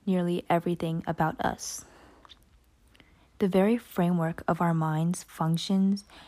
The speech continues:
and changes as we choose. The lifestyle we have had been developed over time, but the way you think and the way you live is just that, the way you think and the way you live. It does not constitute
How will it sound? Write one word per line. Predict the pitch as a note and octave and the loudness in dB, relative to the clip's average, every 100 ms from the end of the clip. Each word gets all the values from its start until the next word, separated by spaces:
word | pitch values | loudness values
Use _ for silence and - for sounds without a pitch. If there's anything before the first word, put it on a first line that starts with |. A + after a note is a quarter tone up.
| - | -4
and | F#3 F3+ | 2 2
changes | - E3+ E3+ F3+ E3+ - - | 2 2 2 2 0 -2 -2
as | E3 E3 | -2 0
we | E3+ | -2
choose. | E3 - - - - - _ _ _ _ _ _ _ _ _ | -2 -4 -4 -6 -10 -16 _ _ _ _ _ _ _ _ _
The | G3 | 0
lifestyle | F#3 F3+ G3 - A#3+ A#3+ | 2 2 2 0 2 2
we | G3+ | 2
have | F3+ - F3 F#3 G3+ - - | 0 0 2 2 -2 -12 -8
had | - F#3 | -4 2
been | F#3+ F#3 | 4 4
developed | E3+ E3 F3 F3 - | 2 2 0 -2 -4
over | E3+ E3 E3 | -2 0 -2
time, | - E3+ F3 - _ _ _ - - - _ | -4 -6 -6 -10 _ _ _ -20 -20 -20 _
but | - G3+ | -2 2
the | F#3 | 2
way | F#3 | 4
you | A3 A#3+ | 2 0
think | - F3+ F3+ - - - - - | -2 -6 -6 -8 -18 -20 -20 0
and | F#3 | 4
the | F#3 | 4
way | E3+ E3+ | 4 4
you | F3+ E3+ | 4 2
live | E3 E3 F3 - - - - - - _ - | 0 0 -2 -8 -20 -20 -20 -20 -20 _ -2
is | F3+ E3 E3 - - - | 2 2 0 -4 -8 -2
just | E3+ - - | -2 -2 -2
that, | - - - - - - - | 0 0 -2 -12 -20 -10 -2
the | E3+ | 2
way | E3 | 4
you | E3 | 2
think | - D#3+ D#3+ | 2 0 -2
and | E3 | -2
the | E3 | -2
way | D#3+ | -2
you | D#3+ | -2
live. | - - - - - _ _ _ _ - - - - - _ | -4 -6 -8 -14 -20 _ _ _ _ -20 -20 -20 -20 -20 _
It | G3 | 0
does | G3 F#3 | 2 4
not | G3 G#3 - | 4 2 0
constitute | - F3+ - G3+ - G3+ G3+ | -2 0 0 -4 -2 -2 -2